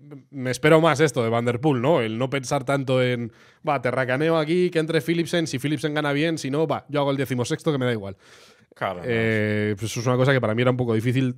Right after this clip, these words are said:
Speaker 1: y lo hablamos el día de
Speaker 2: Hizo,
Speaker 1: de San
Speaker 2: hizo lo
Speaker 1: Remo.
Speaker 2: que tenía que hacer, no como en San Remo, que hizo lo que quiso, lo que quiso hacer, ¿no? <laughs> No lo que tenía que hacer.
Speaker 1: Sí, o
Speaker 2: Pero,
Speaker 1: sea
Speaker 2: pero vamos, dice, eh, a mí, o sea, a mí lo que me sorprende más y lo que abre un poquito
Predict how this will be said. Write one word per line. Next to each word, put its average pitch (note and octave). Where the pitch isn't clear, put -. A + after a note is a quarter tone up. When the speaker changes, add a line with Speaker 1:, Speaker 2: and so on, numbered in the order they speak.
Speaker 1:
y G#2+
lo G2+
hablamos G#2+
el G#2
día G#2
de G2
Speaker 2:
Hizo, D3+
Speaker 1:
de F#3
San F3
Speaker 2:
hizo F3+
lo F3
Speaker 1:
Remo. D3+
Speaker 2:
que -
tenía C#3
que B2+
hacer, D#3
no A#2
como A#2+
en A#2
San A#2
Remo, B2+
que A#2
hizo A#2
lo A2+
que G2
quiso, F#2+
lo A2
que A2+
quiso C3+
hacer, G2
¿no? A2
<laughs> E3
No A#2+
lo A2+
que A2
tenía G2
que F#2
hacer. F2+
Speaker 1:
Sí, C3+
o G#2+
Speaker 2:
Pero, A#2
Speaker 1:
sea G#2
Speaker 2:
pero A#2+
vamos, C3+
dice, E3
eh, D3+
a C3+
mí, E3
o C3
sea, C3+
a B2
mí D#3+
lo B2
que A#2+
me A#2+
sorprende D3
más D#3+
y -
lo C#3
que C3+
abre C#3
un C#3
poquito C#3+